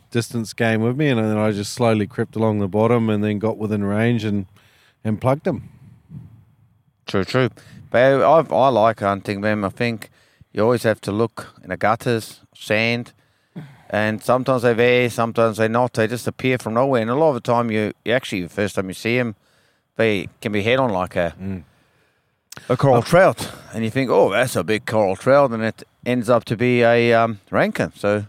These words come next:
Speaker 2: they can surprisingly beautiful fish underwater. Even the small ones are beautiful.
Speaker 1: Yeah, yeah. And they're very distinct. Once you've shot a rankin or seen 'em, the male and female and the juvenile and the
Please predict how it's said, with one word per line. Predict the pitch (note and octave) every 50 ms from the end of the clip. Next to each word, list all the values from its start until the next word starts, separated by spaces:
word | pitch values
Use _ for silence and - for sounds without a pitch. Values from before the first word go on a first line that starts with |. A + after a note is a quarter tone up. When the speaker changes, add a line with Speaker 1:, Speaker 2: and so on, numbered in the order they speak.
| - _
Speaker 2:
they | - A#2+
can | B2 C#3+ -
surprisingly | - - D3 D#3 E3 - - D#3+ D#3+
beautiful | B2+ - - F#3+ F3+ C#3 G2 F2+ D#2+
fish | - - G2+ - - F2+
underwater. | E2 E2+ E2+ E2+ D#2+ F2 F#2 G2 G#2+ G#2+ G#2+ G2 - _ _ _ _ _ _ _ _ _
Even | - C#3 C#3 B2+
the | G2 E2
small | - - - F2+ G2+ A#2+ B2+
ones | A#2+ G#2 F#2 - D#2+
are | D#2+
beautiful. | D#2+ E2 D#2+ D#2+ - D#2+ D#2 - _ _ _
Speaker 1:
Yeah, | - B2 C#3+ D3+ D3+ B2+ - - - - -
yeah. | F2+ G#2 A#2 A2 - - _ _ _ _ - - _ _ - - - - _ -
And | C3+ C#3+
they're | D#3 D#3 C#3
very | C#3 F3+ F#3+ G3+ F#3+ E3+ C3
distinct. | G#2 A#2 A2 - - - B2+ A2+ G#2 F2+ - _ - - _ _ _ _ _
Once | - C3 C3+ A#2+ - B2+
you've | A#2+ G#2+ G2 - _ _ _ _
shot | - - - B2 A#2 - _ _ _
a | - G2
rankin | F#2+ G#2 G#2 G#2+ G#2+ G#2+ - A#2 A2 G#2+
or | G2+ F#2+ F#2 F2+ E2+ - _ _ _ _ _ _ _ _ _ _
seen | _ - - A#2+ A#2 A#2 A#2
'em, | A#2+ B2 B2
the | A2+ A2
male | G#2+ A2+ A#2 A#2 A2 G#2 G#2+
and | G#2+ A2 G#2 -
female | - G#2+ G#2+ G#2+ A2 A2 G#2+ G#2 G#2 G#2
and | G2+ G2 F#2+ F#2+
the | F#2 F#2 F2+
juvenile | - - A2 A2 G#2+ G#2 G#2 G#2 G2 G2+ G2+ G2+ G2
and | F#2+ F#2
the | F2+ F2 E2+